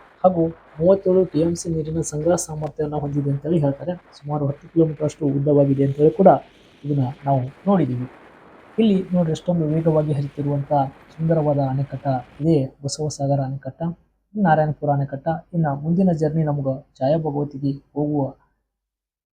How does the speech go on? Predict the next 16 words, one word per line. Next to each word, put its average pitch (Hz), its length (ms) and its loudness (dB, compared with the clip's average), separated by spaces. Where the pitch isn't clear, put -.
ಹಂತದಲ್ಲಿ 147 520 6
ಮಾರ್ಗ 185 240 8
ಮಧ್ಯದಲ್ಲೇ 165 520 6
ಅದೇ 160 400 2
ಬ್ರಿಡ್ಜ್ 165 320 4
ಕೆಳಗಡೆ 151 520 4
ಒಂದಿಷ್ಟು 170 320 4
ಜನರು 165 280 6
ಏನ್ 160 120 6
ಮಾಡ್ತಾ 151 220 0
ಇದ್ರಪ್ಪ 135 300 0
ಅಂದ್ರ 143 140 8
ಮೀನುಗಾರನ, 165 500 8
ಮೀನುಗಳನ್ನ 170 480 8
ಹಿಡ್ತಾ 147 280 6
ಇದ್ರು. 143 220 4